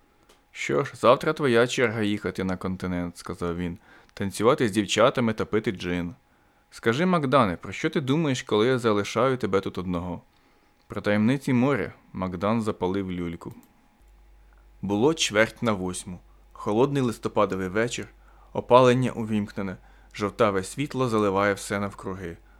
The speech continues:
У глибині башти реве Туманний Горн. На сто миль від берега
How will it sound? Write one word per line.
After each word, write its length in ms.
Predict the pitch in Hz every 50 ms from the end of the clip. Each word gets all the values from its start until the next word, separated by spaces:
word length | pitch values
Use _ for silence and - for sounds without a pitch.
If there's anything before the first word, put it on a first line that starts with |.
| - _ -
У 60 | - 101
глибині 420 | 107 110 110 98 110 104 101 101
башти 500 | 92 90 107 123 127 - - - 127 - -
реве 420 | 120 110 107 101 95 98 98 120 - -
Туманний 560 | - 107 98 98 95 95 92 92 92 92 92
Горн. 360 | 107 101 92 87 95 87 92 - - _ _ - - - - - _ -
На 120 | 110 107
сто 240 | 110 - - 147 143
миль 240 | 139 143 147 147 131
від 140 | 120 113 101
берега 480 | 98 107 123 135 131 123 113 101 104